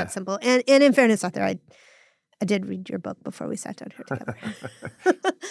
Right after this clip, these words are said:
But listen, Arthur, I wanna just take that one step further. You, you and Oprah advocate strongly for, for people who are working toward happiness to embrace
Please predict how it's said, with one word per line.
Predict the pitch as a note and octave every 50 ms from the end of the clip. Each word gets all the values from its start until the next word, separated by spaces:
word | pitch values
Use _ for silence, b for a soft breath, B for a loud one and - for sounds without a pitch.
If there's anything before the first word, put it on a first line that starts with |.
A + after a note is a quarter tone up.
| B B B B B B B B B _ _ -
But | A3 C#4+ D4 D4+
listen, | E4+ F4+ - A4 A4 G4+
Arthur, | F4+ E4+ D#4 C4 A#3 G#3+ G#3 -
I | C#4+ D#4
wanna | E4 G#4+ B4 C5 B4
just | - - -
take | - F4 - -
that | C#4 C4+
one | C#4 C#4
step | - D#4+ C4
further. | - - D4+ E4 F4+ G#4 F4
You, | C#4 B3 C4 B3 B3+ C4+ -
you | A#3+ A#3+ C#4
and | D4 C4+ D4 E4+ E4+
Oprah | E4 B3 A3 - G#3+ G3 F#3+
advocate | - G3+ G3+ G#3+ G#3+ - A3+ -
strongly | - - A3 G#3+ A3 A3+ A3+ A3+ A3+ A3 b b b b b b b b b _ _
for, | - C4 B3 B3 A#3+ A#3 A3+ A3+ G#3+ - _ -
for | - C#4 C4+ C4 A3+
people | - - E4+ F4 - F#4+ F4 D4+ B3+
who | - D4+ C#4+ B3+
are | A#3+ A#3+ A#3+
working | A#3 A#3 A#3+ A#3+ - B3 A3+
toward | - - A#3 G#3+
happiness | F#3+ - G#3+ A3+ A3 - C4 G#3+ G3 G3 G3 G3 - - - b b b b b b b -
to | - C4+ B3+ -
embrace | B3+ B3 A3+ A3+ G3+ G#3+ A3+ A#3+ C4+ D4+ D4+ - -